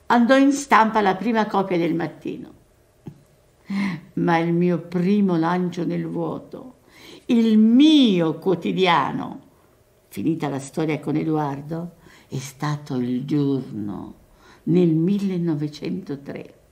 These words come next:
Non nego che il titolo stesso fosse una provocazione nei confronti del Mattino, col quale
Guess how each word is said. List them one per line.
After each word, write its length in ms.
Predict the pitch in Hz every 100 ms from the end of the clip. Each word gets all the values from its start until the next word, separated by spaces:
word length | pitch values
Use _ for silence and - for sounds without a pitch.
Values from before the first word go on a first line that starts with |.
| _ _ _ - - 349 - - _ _ - 247 247 220 208
Non 300 | 285 269 240
nego 360 | 233 233 226
che 120 | 220 214
il 200 | 196 -
titolo 420 | 233 196 196 190
stesso 440 | 185 196 190 180
fosse 580 | 170 175 - - 170 170 - 220
una 340 | 247 226 214
provocazione 1080 | 208 196 202 202 190 214 202 - 254 247 196
nei 160 | 165 180
confronti 560 | 170 151 156 185 160
del 160 | 170 -
Mattino, 600 | 165 165 - 175 - - - - - - -
col 200 | - 202
quale 560 | - 147 151 151 - -